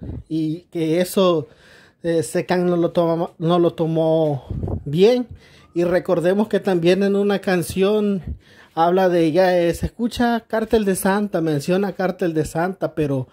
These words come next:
como hablando bien, vaya, en una canción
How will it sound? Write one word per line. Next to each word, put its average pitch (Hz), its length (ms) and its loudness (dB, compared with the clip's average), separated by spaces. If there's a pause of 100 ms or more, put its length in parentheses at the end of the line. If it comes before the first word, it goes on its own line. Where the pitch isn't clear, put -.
(320)
como 156 760 2 (320)
hablando 220 460 4
bien, 220 280 0
vaya, 196 320 -2
en 151 140 -2
una 202 200 -2
canción 190 400 0